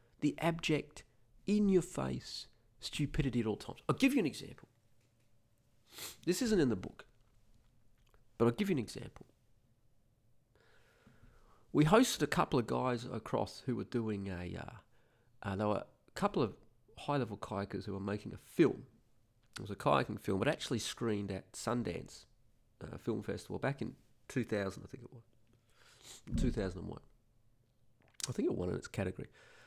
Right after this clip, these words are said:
Uh, it's called Wicked Liquid Two, A Thousand Cunning Stunts. We helped them come up with the name 'cause the boys, uh, it was Alex Nix and Brad Jones. I was like, "What was his name?" Uh, Brad Lutton? Lutton? Uh, high-level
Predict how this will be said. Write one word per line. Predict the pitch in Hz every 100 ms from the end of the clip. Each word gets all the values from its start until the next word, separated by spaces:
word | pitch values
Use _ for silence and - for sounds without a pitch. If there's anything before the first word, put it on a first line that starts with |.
| - - -
Uh, | -
it's | 110
called | - 165 127 107
Wicked | 190 214 170 117
Liquid | 117 160 - 123 -
Two, | - - 127 104 104 135 - _ _ _ - -
A | 104
Thousand | - - 135 131 117 110 101
Cunning | - 120 101 98
Stunts. | - - 101 - - -
We | 120 135
helped | 139 135
them | 101
come | 110
up | 101
with | -
the | 104
name | 120 95
'cause | - 110
the | 110
boys, | - 147 180 185 170 -
uh, | 123 120
it | 123
was | 113 -
Alex | 156 190 - -
Nix | 131 - - - - - - - _ -
and | 117 117 110 107 104 95 _ - _ -
Brad | - 110 107
Jones. | - 58 - -
I |
was | -
like, | -
"What | 135 160
was | 147
his | 135
name?" | 120 90 - _ -
Uh, | 123 127 123
Brad | 120 139 143 139 131 -
Lutton? | - - 269 349 - - - _ -
Lutton? | 151 - 101 - - - - - -
Uh, | 101
high-level | 101 170 190 135